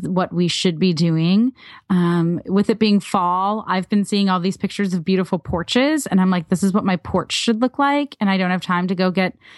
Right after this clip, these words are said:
the right pumpkins and the perfect mums and all the things, right? And so, um, I think that to eliminate comparison, it might be that you need to limit your social media consumption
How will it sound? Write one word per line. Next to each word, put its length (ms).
the 140
right 240
pumpkins 880
and 400
the 20
perfect 340
mums 440
and 100
all 140
the 100
things, 540
right? 400
And 160
so, 320
um, 320
I 100
think 320
that 260
to 160
eliminate 680
comparison, 1000
it 180
might 380
be 380
that 180
you 180
need 200
to 120
limit 500
your 160
social 320
media 340
consumption 800